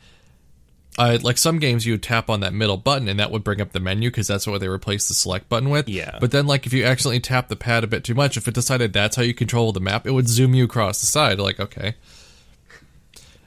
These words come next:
Speaker 1: And then, like, that means, like, when I have, like, the Elite version too, which is the Xbox, like, the nice one. This is, like, the premium hundred and something dollar controller. There are paddles on the back. I can remap.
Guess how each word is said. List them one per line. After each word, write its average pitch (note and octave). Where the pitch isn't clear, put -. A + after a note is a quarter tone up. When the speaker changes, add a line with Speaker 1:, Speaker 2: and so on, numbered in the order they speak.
Speaker 1:
And B2+
then, D3+
like, D3
that A2+
means, B2
like, A2+
when A2
I G#2+
have, G#2+
like, G2+
the G#2
Elite G#2+
version G2+
too, D3+
which G#2+
is G2
the G2
Xbox, G2+
like, B2
the B2+
nice G#2+
one. G2+
This A2+
is, A#2+
like, A2
the A2
premium G#2+
hundred A2+
and A2
something G#2+
dollar G2
controller. G#2+
There G2
are F#2+
paddles A2+
on G#2
the G2
back. A#2+
I G2+
can G2
remap. G#2